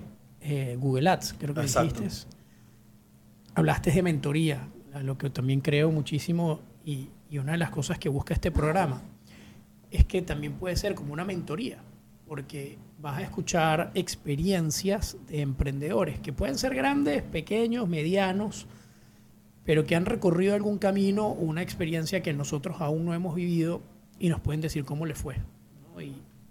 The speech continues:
Speaker 1: qué hicieron, eh, y eso es importante. Entonces, hab-, hablas de mentoría y me parece, es-, este,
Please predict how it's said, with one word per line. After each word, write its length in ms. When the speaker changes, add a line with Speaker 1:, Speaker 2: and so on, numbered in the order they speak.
Speaker 1:
qué 120
hicieron, 500
eh, 280
y 120
eso 160
es 60
importante. 480
Entonces, 320
hab-, 260
hablas 300
de 80
mentoría 420
y 60
me 140
parece, 440
es-, 360
este, 580